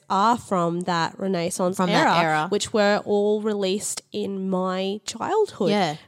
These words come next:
Speaker 1: um, or in our childhood. So I do think that plays a massive,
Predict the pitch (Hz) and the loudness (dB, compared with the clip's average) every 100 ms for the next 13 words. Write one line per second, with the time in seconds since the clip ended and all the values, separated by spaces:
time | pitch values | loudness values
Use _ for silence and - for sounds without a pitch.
0 | - 196 175 180 196 185 180 214 262 285 | -6 -2 -2 -2 2 2 2 0 0 -2
1 | 302 - 277 359 381 - 156 - - - | -4 -2 2 4 2 -2 -6 -8 -20 -16
2 | - 233 208 196 202 - _ _ _ - | -4 -2 0 0 -4 -10 _ _ _ -2
3 | 269 370 587 240 294 - - - 190 175 | 2 4 4 4 4 2 -2 -2 0 2
4 | 180 - - - _ _ _ _ 220 202 | 0 -2 -6 -10 _ _ _ _ -4 -2
5 | 190 165 226 - 175 175 - | 0 -2 -2 -2 0 0 -2